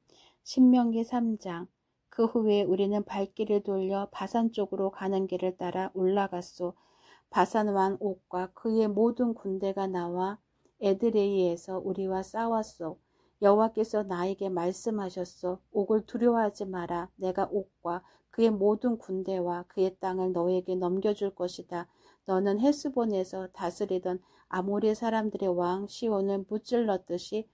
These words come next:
옥도 무찔러라. 우리 하나님 여호와께서 바산 왕 옥과 그의 모든 군대를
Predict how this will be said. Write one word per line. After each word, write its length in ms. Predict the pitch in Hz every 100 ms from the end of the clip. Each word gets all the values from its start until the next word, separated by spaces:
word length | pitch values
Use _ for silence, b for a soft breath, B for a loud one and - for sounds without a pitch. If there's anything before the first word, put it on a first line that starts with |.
| _
옥도 440 | 214 190 _ 202 196
무찔러라. 880 | 185 208 - 247 208 175 175 175 - b b b b
우리 220 | 220 226
하나님 380 | 240 240 233 226
여호와께서 760 | 202 202 220 214 - 202 202 196
바산 440 | - 185 - 196
왕 260 | 185 180 190 -
옥과 500 | 180 - 180 180 180
그의 240 | - 214
모든 460 | 208 190 226 240 233
군대를 600 | 226 185 185 180 185